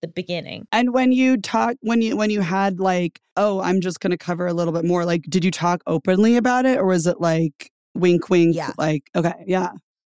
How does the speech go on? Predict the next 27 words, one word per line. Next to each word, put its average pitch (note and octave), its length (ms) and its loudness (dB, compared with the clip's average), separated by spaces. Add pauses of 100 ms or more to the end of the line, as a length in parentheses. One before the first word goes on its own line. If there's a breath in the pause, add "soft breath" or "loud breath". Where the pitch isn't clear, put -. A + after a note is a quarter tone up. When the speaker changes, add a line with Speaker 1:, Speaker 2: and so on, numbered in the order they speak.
(240)
Speaker 3:
No, F#3 500 -4
I F#3+ 200 -2
was G#3 220 -4
very G3 280 0
much F#3 320 -4
like, E3+ 160 -2
"I E3 120 0
don't D#3+ 120 -2
have D3+ 240 -2
it." C3 220 -4 (240)
And A#3+ 260 -2
also, A3+ 480 0
like, F#3+ 420 -2 (320)
there's A#3+ 260 -2
been C#4 160 -2
a C#4 100 -2
lot A#3 300 0
of A3 100 -6
times. E3+ 300 -6
I F#3+ 60 -6
mean, A3 280 -4
there, G3 280 -2
there G#3 240 -2
was G3+ 480 -4
a F#3 120 -2
time G3 520 0
where F3 580 2